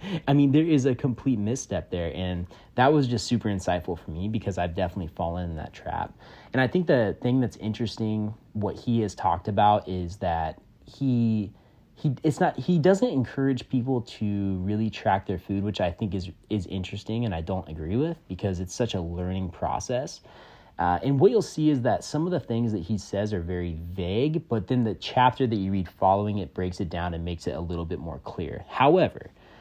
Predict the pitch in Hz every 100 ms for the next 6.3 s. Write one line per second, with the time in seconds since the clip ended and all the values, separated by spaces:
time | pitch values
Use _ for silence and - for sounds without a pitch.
0 | - - - 110 - 143 143 160 143 131
1 | 107 - 123 117 92 87 90 104 104 101
2 | 104 95 73 - - 76 92 135 - _
3 | _ 107 - 131 139 - 180 147 - -
4 | _ 110 87 78 71 92 98 117 - 131
5 | 123 107 92 - 85 82 87 - 85 78
6 | 80 - -